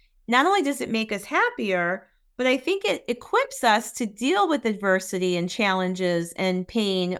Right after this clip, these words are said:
more appropriately because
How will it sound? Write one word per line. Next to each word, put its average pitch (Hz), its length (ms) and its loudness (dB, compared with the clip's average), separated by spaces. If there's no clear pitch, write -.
more 202 680 0
appropriately 220 1040 0
because 233 720 0